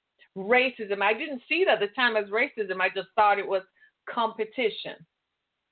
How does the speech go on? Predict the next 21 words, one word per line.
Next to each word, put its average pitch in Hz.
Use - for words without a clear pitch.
But 233
it 240
was 247
racism 196
at 202
the 208
bottom 196
end 214
of -
it. -
It 220
was 254
a 202
black 247
man 226
who 196
pointed 247
it 202
out 190
to 233
me 214